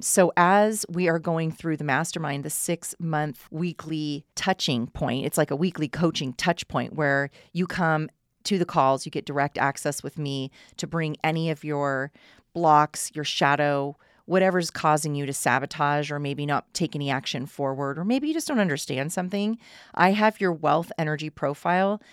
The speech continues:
sitting right next to me, and I am guiding you to your highest potential every single week. And, I mean, it kinda reminds me of how I guided you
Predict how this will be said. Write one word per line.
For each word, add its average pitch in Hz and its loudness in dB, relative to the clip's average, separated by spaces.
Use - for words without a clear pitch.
sitting 165 0
right 143 -2
next - -4
to 208 -2
me, 247 0
and 160 2
I 165 4
am 156 0
guiding 175 4
you 151 -2
to - -8
your 143 -2
highest 156 -2
potential 190 0
every 170 4
single 147 -2
week. - -10
And, 190 6
I 247 8
mean, 269 10
it - 0
kinda 370 -2
reminds 151 0
me 156 -4
of 151 2
how 156 2
I 160 0
guided 160 -2
you 202 -2